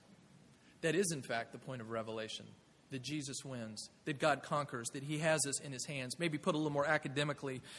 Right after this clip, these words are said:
uh, one commentator puts it this way, "God rules history and will bring it to its consummation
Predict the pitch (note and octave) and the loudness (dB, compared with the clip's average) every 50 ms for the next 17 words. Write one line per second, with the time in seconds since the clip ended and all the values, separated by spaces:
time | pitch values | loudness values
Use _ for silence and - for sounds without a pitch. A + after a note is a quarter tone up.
0 | - - - - - D3+ C#3+ C#3 C3+ C3+ C#3+ D#3 D3+ D3+ D#3+ - F3 D3+ D#3 D3 | -14 -14 -10 -4 2 4 6 6 6 6 4 2 0 0 2 4 2 2 4 2
1 | E3+ D3 C#3 - F3 E3 - D#3+ D3 C#3+ F3+ F3 - F#3 F#3+ F3+ F3+ E3 C#3+ G3+ | 2 0 0 0 -2 -2 0 0 0 2 2 2 4 4 6 6 6 6 8 8
2 | G3 G#3 G#3+ G#3 F#3 E3 F3 G3+ A3 A#3 B3 B3 A#3+ A3+ - - - A#3+ A3 - | 10 10 8 6 4 4 4 4 4 4 4 2 2 2 2 2 2 0 -2 -2
3 | - - F3 D3+ C3 B2+ B2 - - - - - - - - F3 D#3+ D#3+ D#3 D3+ | -2 -4 -4 -6 -6 -6 -10 -12 -16 -20 -20 -20 -16 -6 -2 0 2 4 4 2
4 | C#3 C3 B2+ F#3 A3 A#3 A3 A3 G#3+ A3 - F#3+ E3 D3+ - - - G#3 G3+ G3 | 2 4 6 6 6 6 6 4 2 2 0 0 2 2 0 -2 2 4 4 4
5 | F#3+ F#3+ - F3+ D#3 D#3 E3 F3 F3+ - - F3+ E3 D#3 D3+ D3 | 4 4 2 0 0 -2 -2 -2 0 0 -2 -2 -4 -6 -6 -10